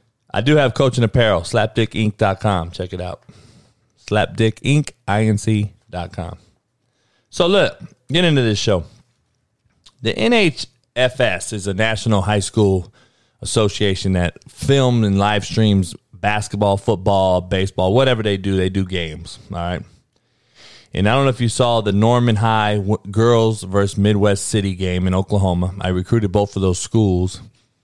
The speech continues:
So I need, I knew where they were. And Norman is a powerhouse. They were undefeated. And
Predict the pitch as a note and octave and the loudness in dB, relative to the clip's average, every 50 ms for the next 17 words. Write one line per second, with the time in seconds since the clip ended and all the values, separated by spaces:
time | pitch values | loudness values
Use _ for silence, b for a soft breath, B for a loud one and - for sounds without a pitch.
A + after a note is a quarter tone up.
0 | _ _ - - - - - - A2+ G#2 G2+ F#2+ F#2 F2 F2 - _ _ _ _ | _ _ -20 -20 -14 -8 -2 0 2 2 2 2 2 0 -2 -8 _ _ _ _
1 | _ _ _ _ _ _ _ - G2 G2 G2+ G2+ G2+ G#2 A2 A#2 A2+ A2 A2 G2+ | _ _ _ _ _ _ _ -4 -2 0 2 2 2 4 4 2 2 0 0 -4
2 | - _ - - F#2 G2 G#2 A2 A2+ A#2+ A#2+ A#2 A#2 A2+ A2 G#2+ G2 F#2 - - | -6 _ -8 -4 -2 0 2 2 4 4 4 4 4 2 2 0 -2 -2 -4 -2
3 | G2+ G#2+ A2 A2 A2+ A#2 A2+ A2 G2 G2 F#2+ F#2 F#2+ F#2+ G2 - B B B B | 0 2 2 2 4 2 2 4 4 4 4 4 2 0 0 -4 B B B B
4 | B B - G2 G2+ G2 F#2+ F#2 F#2 F#2+ G#2 A#2+ D3 F3+ F#3 F3 D#3 C#3 C3 A#2+ | B B -8 -6 -4 -4 -2 -2 0 2 2 4 4 2 2 2 0 0 2 0
5 | G#2+ G#2 F#2+ - A#2+ A2+ A2 G#2+ G#2 G#2 G#2 G2+ G#2 G#2 - A2+ A2 G#2 G2 F#2 | 0 0 -2 0 0 2 2 2 2 2 2 0 0 0 0 0 2 2 2 2
6 | G#2 A2+ A2+ G#2 - - A2+ G#2+ G2 F#2 F#2+ F#2 B B B B B B B B | 2 2 0 0 -2 -2 -4 -2 -2 0 -2 -4 B B B B B B B B
7 | B B B B B _ - - F#2+ G2 F#2+ F#2 F2+ F2+ F2+ F2+ | B B B B B _ -14 -8 -6 -4 -4 -2 -2 -2 -4 -6